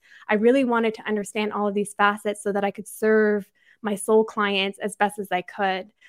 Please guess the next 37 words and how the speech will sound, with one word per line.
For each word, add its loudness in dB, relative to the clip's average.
So 2
it 6
was 4
all 8
about 2
being 2
able 0
to -10
serve, 0
and 0
it -2
wasn't 0
about 0
attaining -6
something -8
new. 2
It 4
was 0
just -4
so -2
that 0
I 2
had -4
that -4
knowledge -2
so -4
that -4
I 4
could -2
help 0
them -4
throughout 4
that 4
aspect 0
of -6
their 0
journey. 0